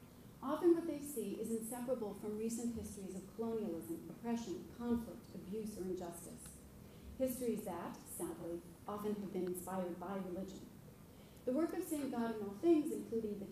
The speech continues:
texts, traditions, and practices of religious others, might also entail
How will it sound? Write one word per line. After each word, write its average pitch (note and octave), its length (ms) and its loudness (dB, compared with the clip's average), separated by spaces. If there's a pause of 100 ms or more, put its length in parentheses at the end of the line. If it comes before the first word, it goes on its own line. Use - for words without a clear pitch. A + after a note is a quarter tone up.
texts, - 560 4
traditions, A3+ 460 2
and F3+ 180 -4
practices B3 480 -4
of G3+ 80 -4 (160)
religious - 320 -8
others, A#3 320 -4 (400)
might B3 240 4
also F4 460 4
entail C4 720 2